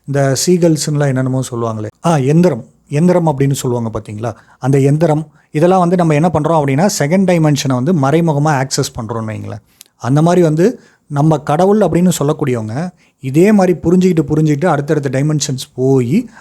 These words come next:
அங்கேருந்து நம்மளை வந்து மறைமுகமா கம்யூனிகேட் பண்ணலாம்ல அப்படிங்கிற அந்த ஒரு சிந்தனை வருது, தாட்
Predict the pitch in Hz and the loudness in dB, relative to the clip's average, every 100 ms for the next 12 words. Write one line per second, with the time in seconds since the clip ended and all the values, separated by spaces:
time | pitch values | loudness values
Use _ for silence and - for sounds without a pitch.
0 | - 143 156 160 202 151 139 131 139 131 | -8 -2 0 2 2 2 0 0 -2 0
1 | 139 185 170 139 160 175 135 143 139 - | 0 2 2 0 -2 0 2 2 0 -4
2 | 113 120 110 110 117 - _ - 139 175 | -4 -2 -2 -4 -6 -10 _ -6 0 2
3 | 180 165 156 139 - 156 170 143 185 202 | 2 2 2 2 -2 0 2 2 2 0
4 | 143 | -2